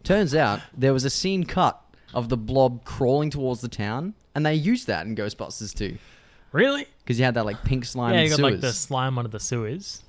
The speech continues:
Speaker 1: Yeah.
Speaker 2: Interesting.
Speaker 1: Yep, the,
Speaker 2: There's the
Speaker 1: the na-,
Speaker 2: mower.
Speaker 1: neighbor's back.
Speaker 2: <laughs>
Speaker 1: So that was kinda cool. Um, now this film, we have this belief on the pod where if you've got a wacky concept, you need to have comic relief throughout because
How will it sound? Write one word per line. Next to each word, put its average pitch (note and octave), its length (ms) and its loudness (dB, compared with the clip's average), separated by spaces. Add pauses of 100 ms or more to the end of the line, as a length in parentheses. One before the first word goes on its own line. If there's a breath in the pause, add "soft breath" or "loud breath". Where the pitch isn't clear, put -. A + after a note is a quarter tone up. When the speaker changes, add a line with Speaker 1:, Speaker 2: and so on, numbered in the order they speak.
Speaker 1:
Yeah. C#3+ 300 2
Speaker 2:
Interesting. B2 580 -6 (420)
Speaker 1:
Yep, A#2 220 -2
the, F#2+ 240 -4 (220)
Speaker 2:
There's A2+ 220 -6
the A#2 60 -6
Speaker 1:
the A#2 100 0
na-, C3+ 120 6
Speaker 2:
mower. D#3+ 80 2
Speaker 1:
neighbor's E3 420 6
back. E3+ 340 4
Speaker 2:
<laughs> A#2 60 -8 (640 loud breath)
Speaker 1:
So - 120 2
that G#3 80 6
was G3+ 100 0
kinda B2+ 220 6
cool. A2+ 280 4 (160)
Um, B2 600 2 (380)
now E3 160 6
this D4 180 2
film, D#3+ 540 0
we D#3+ 140 4
have A#3 200 2
this A#3+ 160 -2
belief A#2+ 460 0
on A#2+ 40 -2
the A#2 60 2
pod G2 380 0
where G#2 300 2 (140)
if C3+ 160 2
you've C#3+ 140 -2
got F#3 220 8
a D#3 80 4
wacky A#2 500 2
concept, G#2 680 0 (380 soft breath)
you B2+ 80 4
need D3+ 280 6
to D3+ 60 8
have C#3+ 200 8
comic C3 260 4
relief A2+ 300 4
throughout G2 520 6
because G#2+ 600 0